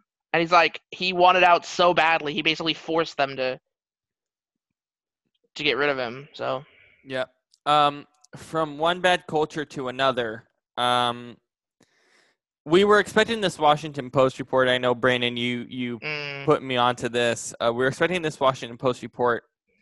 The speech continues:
Speaker 2: yesterday. It came out, I think, a, a few, last few minutes of our show the other day, uh, or yesterday, excuse me. Uh, this report was, um,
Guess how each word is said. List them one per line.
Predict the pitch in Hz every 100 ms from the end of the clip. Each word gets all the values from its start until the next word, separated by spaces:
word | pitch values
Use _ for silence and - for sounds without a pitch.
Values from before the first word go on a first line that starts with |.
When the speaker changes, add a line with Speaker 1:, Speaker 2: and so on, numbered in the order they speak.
| _ _ _ -
Speaker 2:
yesterday. | 117 127 123 - 131 120 120
It | -
came | 151 143
out, | 131
I | 127
think, | 123 117 - _ _ _
a, | - - -
a |
few, | - 202 185 147
last | 160 160 -
few | 131
minutes | 120 117
of | 117
our | 110
show | - 120 110
the | 107
other | 107
day, | 104 104 101 _ _ _ _ -
uh, | 110 110
or | 87 117
yesterday, | 113 113 113 104 101
excuse | - 120 110
me. | 110 - _ _ _ _ _ -
Uh, | 123 123 123 _ 131
this | 135 175 247
report | 233 - 175 180 -
was, | 147 143 120
um, | 123 120 120 117 117